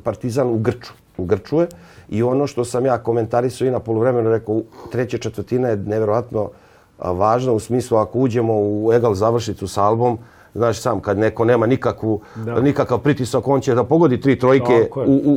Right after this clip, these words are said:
Speaker 1: u zadnjoj sekundi <clears throat> napada i, i vrlo lako može nas pobedi. Tako da je jako bilo bitno da se dođe do ne-, one dvocifrene koja je posle održavana i otišla je tako i na petnaest. Ali ti kad pogledaš petnaest razlike, nije to baš bilo tako glatko,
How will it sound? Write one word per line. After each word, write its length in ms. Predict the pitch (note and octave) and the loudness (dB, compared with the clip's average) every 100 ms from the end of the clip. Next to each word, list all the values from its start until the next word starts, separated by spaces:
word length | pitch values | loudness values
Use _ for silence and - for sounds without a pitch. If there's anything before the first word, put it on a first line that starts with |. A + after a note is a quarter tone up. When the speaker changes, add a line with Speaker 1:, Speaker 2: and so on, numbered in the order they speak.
| B2 C3 | 2 0
Speaker 1:
u 80 | C3 | 2
zadnjoj 260 | C#3 C#3+ D3 | 2 2 2
sekundi 360 | C#3 C#3 - A#3+ | 0 2 4 4
<clears throat> 20 | |
napada 440 | D#3+ F3 E3+ D#3+ - - - - | 4 2 2 2 0 -20 -20 -4
i, 180 | B2+ - | 0 0
i 280 | B2 B2 A#2+ G#2+ F#2 - - - - | 2 2 2 -2 -10 -14 -20 -20 -6
vrlo 240 | G#2 B2+ | 2 6
lako 280 | A#2 C3+ B2 | 6 6 2
može 220 | A2+ C3 | 0 2
nas 140 | A2+ - | 0 2
pobedi. 400 | B2+ C3+ F2+ C#2 | 2 2 2 0
Tako 240 | G2+ A#2+ | -2 0
da 100 | A#2 | 2
je 80 | A2 | 4
jako 320 | C#3 D3 C3 | 4 2 0
bilo 240 | A#2+ C3 B2 | 2 4 4
bitno 280 | C3 A2+ | 0 0
da 120 | G#2 G#2 | -2 -2
se 280 | A2 G#2+ G#2+ - - | 0 2 0 -6 -12
dođe 300 | G#2 A#2+ A2 | -2 0 0
do 120 | G2+ G#2 | 0 0
ne-, 140 | A#2+ | 0
one 200 | G#2+ A2+ | 0 0
dvocifrene 560 | G2 A#2 C3 A2 A2 A2 | 0 -2 -2 -2 -4 -2
koja 160 | A2+ | 0
je 80 | G#2 | 0
posle 340 | - A#2 - | 0 -2 0
održavana 520 | G2 A2+ A#2 A#2 A2 A2 | -2 0 2 2 2 2
i 60 | |
otišla 360 | G#2 A2+ - F#2 | 0 -2 -4 -4
je 80 | F2 | -2
tako 240 | G#2 G#2+ | -4 -2
i 60 | F#2+ | -2
na 100 | F#2+ | -2
petnaest. 480 | A2+ A#2 B2+ - _ - - - - | -4 -2 -4 -6 _ -20 -20 -20 -16
Ali 260 | - G2+ G#2+ | -2 0 0
ti 120 | C3+ | -4
kad 160 | B2+ A#2+ | -2 -2
pogledaš 340 | A#2+ C3+ A#2+ | 0 0 0
petnaest 340 | - A2+ A#2 A#2+ | -2 -2 -4 0
razlike, 400 | A#2+ C3 - G#2+ | 0 0 -2 2
nije 160 | A2 | 2
to 160 | A2+ C3+ | 2 2
baš 160 | C3 | 2
bilo 200 | A#2+ C#3 | 2 0
tako 260 | A#2+ B2+ A#2+ | 2 0 2
glatko, 420 | A#2 A#2+ - F2+ | 2 0 -2 -4